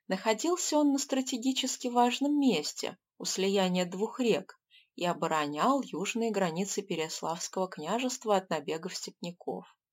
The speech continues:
И реки тоже были под контролем. Жаль, только не было в крепости дальнобойных орудий, вроде катапульт или баллист,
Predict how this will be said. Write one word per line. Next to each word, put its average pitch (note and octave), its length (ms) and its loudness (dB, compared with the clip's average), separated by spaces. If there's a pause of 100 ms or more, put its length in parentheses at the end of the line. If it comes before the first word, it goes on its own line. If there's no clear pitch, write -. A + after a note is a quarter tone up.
(260)
И F#4+ 60 4
реки C#4+ 400 6
тоже C4 360 4
были A#3+ 280 4
под A#3 240 0
контролем. G3+ 760 2 (560)
Жаль, C#4 300 8
только C4 340 6
не B3+ 180 8
было B3 220 6
в B3 80 -8
крепости A#3+ 560 2
дальнобойных A3+ 840 2
орудий, A3 640 0 (380)
вроде D#3 300 -2
катапульт A#3+ 720 -2
или D#3 140 0
баллист, E3+ 640 -2